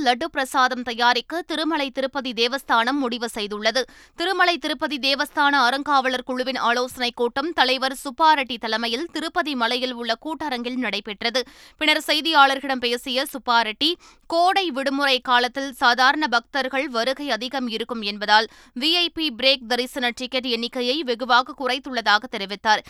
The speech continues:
இயற்கை விவசாயம் மூலம் விளைவிக்கப்படும் பொருட்களை தொடர்ந்து கொள்முதல் செய்யவும், அந்த பொருட்களை பயன்படுத்தி லட்டு பிரசாதம் தயாரிக்கவும் முடிவு செய்யப்பட்டுள்ளதாக குறிப்பிட்டார்.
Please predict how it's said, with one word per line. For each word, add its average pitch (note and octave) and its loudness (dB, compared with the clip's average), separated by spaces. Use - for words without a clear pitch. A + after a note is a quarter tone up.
இயற்கை D4+ 2
விவசாயம் C4 0
மூலம் B3 0
விளைவிக்கப்படும் A#3+ -2
பொருட்களை A#3+ -2
தொடர்ந்து B3+ -2
கொள்முதல் B3+ -2
செய்யவும், A3 -4
அந்த E4+ 2
பொருட்களை D#4 -2
பயன்படுத்தி C4 -2
லட்டு A#3+ 2
பிரசாதம் B3 0
தயாரிக்கவும் A#3 -2
முடிவு B3+ -8
செய்யப்பட்டுள்ளதாக A3 -4
குறிப்பிட்டார். G3+ -2